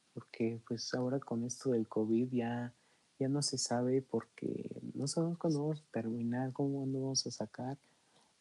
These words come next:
a, este, adelante al pueblo, casi, casi, pero,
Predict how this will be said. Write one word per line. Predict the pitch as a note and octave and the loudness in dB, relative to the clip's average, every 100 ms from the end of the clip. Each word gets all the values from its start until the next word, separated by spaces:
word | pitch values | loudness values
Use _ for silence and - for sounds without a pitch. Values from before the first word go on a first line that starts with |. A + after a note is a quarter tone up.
| - | -14
a, | - A2+ | -4 0
este, | A2+ A2 - B2 | 0 -2 -2 0
adelante | A#2 A#2 A#2+ C3 - | 4 4 4 2 0
al | B2 | -2
pueblo, | - - B2 C3 - | 0 4 4 4 -2
casi, | - B2+ - | -2 -2 0
casi, | C3 C3 D#3 F3+ - - - _ _ _ | 2 4 4 2 0 -16 -16 _ _ _
pero, | - B2+ B2+ A#2 A#2 A2+ A2+ | 4 6 8 6 6 6 2